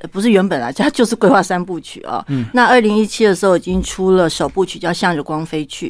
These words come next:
Speaker 1: 但是远足文化出版的哈。那，那本书写的是受难者第二代的故事。
Speaker 2: 对。
Speaker 1: 我用四个，呃，第二代的女性，
Speaker 2: 女性，嗯。
Speaker 1: 哎，的感情故事来做，用爱情来包装白色恐怖。那里面当然是会有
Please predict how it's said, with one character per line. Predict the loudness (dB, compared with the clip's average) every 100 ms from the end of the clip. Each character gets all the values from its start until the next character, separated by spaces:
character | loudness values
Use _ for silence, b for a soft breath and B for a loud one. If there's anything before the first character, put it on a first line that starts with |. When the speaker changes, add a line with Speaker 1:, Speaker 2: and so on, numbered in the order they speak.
| -8
Speaker 1:
但 | -6
是 | -4 -2
远 | -4 -6
足 | -6 -8
文 | -6
化 | -4 -4
出 | -6 -10
版 | -10 -14
的 | -16
哈。 | -14 -14 B B B B -2
那， | 2 4
那 | 4 2
本 | 0 -6 -6
书 | -4 -4
写 | 0 -2
的 | -2
是 | -4 -2 0
受 | 2 2 4
难 | 2
者 | 0 -6
第 | -6 -4
二 | -4
代 | -4 -8
的 | -8 _
故 | -20
事。 | -18 -18 -14 -4
Speaker 2:
对。 | -4 -4
Speaker 1:
我 | 2
用 | 4 4
四 | 2 0 2
个， | 4 4 4 2 -4 _ -8
呃， | 0 0
第 | 0 2 4
二 | 4
代 | 4 0 2
的 | -2 -4
女 | -2 -2
性， | 0 2 2
Speaker 2:
女 |
性， | 2 -2 -12
嗯。 | -8
Speaker 1:
哎， | -8
的 | -6 -4
感 | -4 -4
情 | -4 -4
故 | -2 -2
事 | -2 2
来 | 2 2 -2
做， | 4 6 6 4 2
用 | 2
爱 | 2 0
情 | 0 -2
来 | -2 0
包 | 2 2
装 | 2 4 4 4 2
白 | 0 0
色 | -2
恐 | -4 -6 -8
怖。 | -4 -2 -4 B B B B 0
那 | 2
里 | 4 4
面 | 2
当 | 4 4
然 | 4
是 | 4
会 | 4 6
有 | 4 2